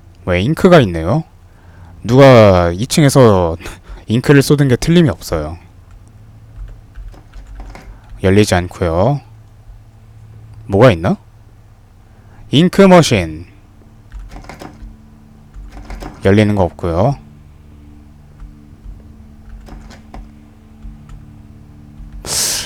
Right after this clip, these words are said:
일단 잉크 머신을 가기 전에 왼쪽에 있는 뭔가를 찾아보도록 하죠.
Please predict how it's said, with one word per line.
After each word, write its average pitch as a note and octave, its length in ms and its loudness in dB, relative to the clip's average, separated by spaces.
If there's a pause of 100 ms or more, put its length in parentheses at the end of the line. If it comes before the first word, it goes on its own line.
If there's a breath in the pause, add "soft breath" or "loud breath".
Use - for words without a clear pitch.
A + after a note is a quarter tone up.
(160 loud breath)
일단 E3+ 280 4
잉크 C3 240 2
머신을 F3 440 6
가기 G#2+ 260 0
전에 F#2 500 -2 (800)
왼쪽에 A#2 440 2
있는 A2+ 460 0
뭔가를 F#2+ 540 0
찾아보도록 A2+ 720 -8
하죠. A#2 440 -4